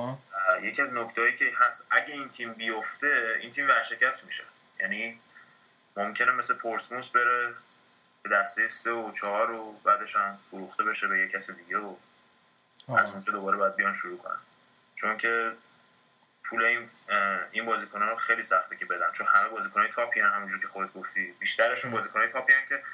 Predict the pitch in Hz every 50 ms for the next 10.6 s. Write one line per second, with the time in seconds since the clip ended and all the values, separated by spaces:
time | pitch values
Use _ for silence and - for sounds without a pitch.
0 | - - - _ _ _ - 110 107 107 107 - 131 147 151 151 - 139 123 117
1 | 113 110 110 107 107 107 107 101 95 95 - - 104 101 101 104 104 101 104 104
2 | - 107 107 107 - 127 131 131 - - - - - 139 139 - - - - 123
3 | - 110 98 95 - - - - - - - 127 127 135 156 156 180 175 175 165
4 | - 190 190 175 160 151 151 151 147 151 175 185 175 139 113 98 95 90 90 85
5 | - - - - - 113 117 117 - - - _ - - 113 120 120 - - 120
6 | 120 120 120 - 139 147 147 139 139 131 - - 127 - - - - 127 - 147
7 | 143 131 123 123 123 - 127 - - - - 135 135 - 135 120 - - 117 113
8 | - - 123 127 - - 135 120 120 117 117 - - 131 139 143 131 113 101 -
9 | - - - - - - - - _ _ _ - 92 92 95 95 95 95 - -
10 | - - - - - - - - - 147 -